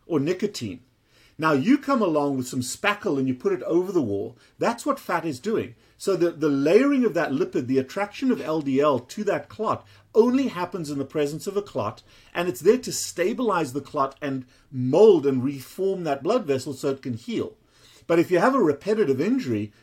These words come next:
now you get layering and layering and layering of fat. So while what's visible at a stroke and a heart attack is the lipid,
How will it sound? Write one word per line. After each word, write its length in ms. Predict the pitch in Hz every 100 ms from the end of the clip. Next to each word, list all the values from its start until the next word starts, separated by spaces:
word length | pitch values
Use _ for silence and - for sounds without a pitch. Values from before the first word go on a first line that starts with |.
| -
now 140 | 180
you 100 | 254
get 160 | 214 143
layering 440 | 135 156 180 185
and 160 | 156 131
layering 460 | 131 160 165 160
and 180 | 139 123
layering 380 | 123 180 214 175
of 80 | 117
fat. 400 | - 104 - _ _ _ _ _
So 400 | - 214 196 180 - _ _ _ _
while 440 | 165 180 208 220 165
what's 220 | 175 151
visible 540 | 120 180 285 262 220
at 100 | 165
a 60 | 139
stroke 340 | - 180 180
and 120 | 160
a 60 | 135
heart 200 | 151 175
attack 320 | - 147 127 -
is 240 | 208 226
the 80 | 240
lipid, 440 | 139 123 110 -